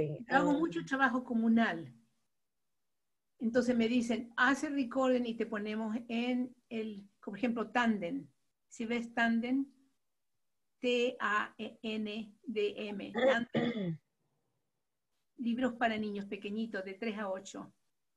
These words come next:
Speaker 2: Ok, so mira, encontré uno de nuestros cursos que son en inglés.
Speaker 1: Está bien.
Speaker 2: Ok, ah, voy a dejarte la información en el chat. ¿Puedes proporcionarme, por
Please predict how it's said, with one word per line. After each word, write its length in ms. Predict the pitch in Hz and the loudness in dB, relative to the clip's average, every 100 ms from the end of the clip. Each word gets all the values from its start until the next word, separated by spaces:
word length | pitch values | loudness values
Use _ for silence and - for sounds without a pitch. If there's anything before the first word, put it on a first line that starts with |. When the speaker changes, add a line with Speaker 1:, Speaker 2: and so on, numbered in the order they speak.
| - | 12
Speaker 2:
Ok, 220 | 240 240 160 - _ - - | 12 12 6 4 _ -20 -20
so 260 | - - 240 | 4 12 12
mira, 320 | 226 170 - _ _ | 12 8 6 _ _
encontré 520 | 202 214 226 226 247 269 320 311 | 0 4 4 8 12 12 12 12
uno 440 | 269 277 294 294 | 10 6 8 8
de 120 | 247 | 8
nuestros 440 | 220 220 - 208 - | 6 4 4 4 4
cursos 580 | - 214 214 254 285 294 - - _ | 4 4 8 8 6 4 -10 -20 _
que 240 | 190 185 160 | 4 6 4
son 300 | - 208 208 | 4 6 8
en 120 | 226 | 6
inglés. 640 | 208 180 180 170 247 - - _ _ _ _ _ _ - | 4 6 10 10 10 2 -20 _ _ _ _ _ _ -18
Speaker 1:
Está 200 | 254 202 | -12 -10
bien. 320 | 185 196 302 - _ _ - | -8 -6 -6 -8 _ _ 4
Speaker 2:
Ok, 200 | 196 - 175 196 240 _ - | 4 8 8 8 2 _ 2
ah, 220 | 196 185 180 | 6 8 6
voy 420 | 175 196 196 202 | 8 8 10 10
a 140 | 214 | 12
dejarte 460 | 208 208 190 175 208 | 10 8 8 8 8
la 100 | 208 | 6
información 880 | 208 - 190 175 - - 175 175 170 | 6 4 6 4 2 2 6 6 4
en 160 | 180 190 | 0 0
el 160 | 180 | 0
chat. 360 | - 240 196 170 - _ _ - - _ - - _ - _ | 6 10 10 10 2 _ _ -20 -20 _ -20 -20 _ -20 _
¿Puedes 340 | 214 202 208 - | 8 12 10 10
proporcionarme, 760 | - 214 202 208 190 190 214 | 6 8 6 8 8 8 6
por 240 | 214 214 | 6 4